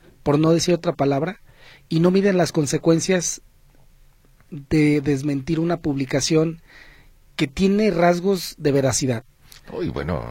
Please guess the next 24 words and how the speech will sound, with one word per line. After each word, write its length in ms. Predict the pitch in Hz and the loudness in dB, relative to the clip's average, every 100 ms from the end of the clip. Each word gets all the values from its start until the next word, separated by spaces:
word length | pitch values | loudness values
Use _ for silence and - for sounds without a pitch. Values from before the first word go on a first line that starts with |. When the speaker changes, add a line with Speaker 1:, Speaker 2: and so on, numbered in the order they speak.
| 55 58 | -12 -12
Speaker 2:
es 140 | - | -8
el 100 | 76 | -4
New 180 | 78 80 | -4 -2
York 200 | 87 78 | -4 -6
Times, 440 | 120 135 69 - | -8 -6 -10 -10
¿no? 220 | 76 92 107 | -10 -10 -6
Speaker 1:
Entonces, 600 | 160 151 180 180 160 - - - | -4 2 2 2 -2 -6 -16 -2
mire, 360 | 180 180 143 - _ _ _ - - - _ _ - - - - | 2 4 2 -2 _ _ _ -20 -20 -20 _ _ -20 -20 -12 0
le 120 | 165 | 2
voy 180 | 190 214 | 6 6
a 60 | |
decir 280 | 190 165 185 | 4 2 4
algo 200 | 180 185 | 4 2
que 240 | 160 139 | 2 0
se 140 | 135 160 | 0 -2
le 80 | 143 | 2
puede, 380 | 170 196 202 - - - - | 4 4 2 -2 -20 -12 -2
es-, 240 | 139 - | -2 2
le 100 | 175 | 2
puede 200 | 202 220 | 4 2
estallar 460 | - - 151 170 185 | 2 -2 2 2 2
en 140 | 170 | 0
la 80 | 131 | 0
cara 360 | 143 135 - | -2 -2 -4